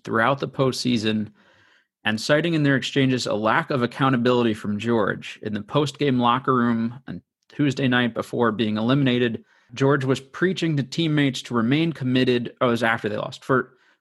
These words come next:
to remain committed and for all the players to return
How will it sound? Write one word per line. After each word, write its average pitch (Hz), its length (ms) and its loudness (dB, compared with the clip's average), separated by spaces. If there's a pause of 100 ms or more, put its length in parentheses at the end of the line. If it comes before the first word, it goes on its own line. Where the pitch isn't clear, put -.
to 139 100 -2
remain 160 240 2
committed 139 320 2
and 120 100 -2
for 120 160 -4
all 143 200 4
the 170 100 0
players 143 380 0
to 135 100 -4
return 156 640 -2